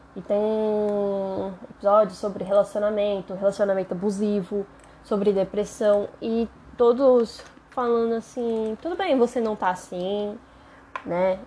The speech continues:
Eles ressaltam que você tem que procurar uma terapia, blá, blá, blá, dependendo do problema, né? Mas é sempre bom procurar um terapeuta. E, e esse, esses episódios me ajudavam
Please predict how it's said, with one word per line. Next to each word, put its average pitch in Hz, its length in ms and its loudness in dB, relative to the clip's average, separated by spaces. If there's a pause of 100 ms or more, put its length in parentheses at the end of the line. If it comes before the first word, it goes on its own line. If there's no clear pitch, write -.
Eles 190 240 -2
ressaltam 185 480 0
que 175 100 -6
você 170 200 -10
tem 180 100 -8
que 175 60 -14
procurar 170 320 -4
uma 170 120 -2
terapia, 220 840 2
blá, 190 180 0
blá, 185 120 0
blá, 185 440 0
dependendo 214 580 2
do 175 120 -10
problema, 185 540 -2
né? 185 200 -6
Mas 180 220 -6
é 185 80 -2
sempre 196 280 -8
bom 190 260 -2 (140)
procurar 202 340 -2
um 180 80 -4
terapeuta. 185 680 -4 (1300)
E, 220 1120 0 (360)
e 226 320 2
esse, 226 640 -4
esses 233 280 -4
episódios 214 480 2
me 214 100 0
ajudavam 202 580 0